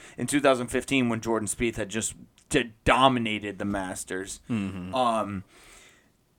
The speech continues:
Speaker 1: yeah, it just got me thinking. I think Jordan Spieth might be my favorite golfer to watch.
Speaker 2: Okay.
Speaker 1: I think, it, like, it's just, he's not the best golfer, obviously, but my God, he's the most fun to watch. He could have, and he could go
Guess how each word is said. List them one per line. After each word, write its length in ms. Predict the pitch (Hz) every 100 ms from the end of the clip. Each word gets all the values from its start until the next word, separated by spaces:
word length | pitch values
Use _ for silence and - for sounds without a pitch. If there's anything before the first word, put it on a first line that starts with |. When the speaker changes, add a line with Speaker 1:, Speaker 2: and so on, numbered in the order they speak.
| _
Speaker 1:
yeah, 160 | 247 208
it 60 |
just 160 | 220 269
got 100 | 330
me 80 | 339
thinking. 480 | - 185 170 123 101 - -
I 140 | - 466
think 300 | 349 277 233 - _ _ 156
Jordan 280 | 160 226 247
Spieth 300 | - 226 147
might 240 | 151 156
be 80 | 151
my 180 | 135 123
favorite 360 | 127 120 113
golfer 280 | 113 107 104
to 60 | 101
watch. 420 | 82 52 - - -
Speaker 2:
Okay. 240 | 123 143 135 - _ -
Speaker 1:
I 80 | 151
think, 220 | 156 143
it, 320 | 135 143 151
like, 240 | 160 160 -
it's 220 | 185 -
just, 320 | 185 160 - _
he's 200 | 190 208
not 220 | 220 254
the 60 | 180
best 300 | 139 143 -
golfer, 480 | 175 185 185 202 196
obviously, 640 | 170 170 180 180 185 185 - - - -
but 300 | 165 165 - - - _ _ _ _ -
my 280 | 165 233 165 - -
God, 280 | 190 170 156
he's 220 | 147 131
the 80 | 147
most 320 | 139 127 -
fun 220 | 127 113
to 60 | 110
watch. 360 | 110 78 -
He 160 | - 277
could 180 | 254 220
have, 400 | 185 180 156 139 -
and 180 | 151 147
he 240 | 139 165
could 220 | 220 175 147
go 340 | 165 156 135